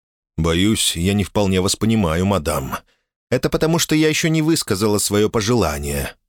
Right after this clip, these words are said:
Анна подождала томительные полминуты, подчёркивая свою власть над темпом и направлением беседы.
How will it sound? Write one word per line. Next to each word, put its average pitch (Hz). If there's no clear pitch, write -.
Анна 62
подождала 76
томительные 78
полминуты, 80
подчёркивая 80
свою 67
власть 90
над 69
темпом 82
и 80
направлением 73
беседы. 71